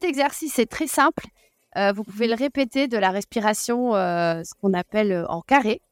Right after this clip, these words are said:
où vous visualisez, euh, bah, vous, enfin, vous aspirez sur quatre temps, vous, vous bloquez votre respiration,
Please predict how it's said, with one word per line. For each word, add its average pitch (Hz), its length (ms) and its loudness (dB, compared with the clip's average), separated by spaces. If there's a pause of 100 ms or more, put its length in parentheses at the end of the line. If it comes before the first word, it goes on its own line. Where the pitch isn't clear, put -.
(680)
où 208 100 -2
vous 214 200 0
visualisez, 233 960 0
euh, 185 380 0 (380)
bah, 160 560 2 (160)
vous, 220 400 -2
enfin, 190 380 0
vous 214 320 -4
aspirez 254 520 0
sur - 220 -6
quatre 208 220 2 (100)
temps, 226 320 0 (480)
vous, 214 260 0 (240)
vous 208 180 -6
bloquez 294 340 -2
votre 254 260 -4
respiration, 214 840 -2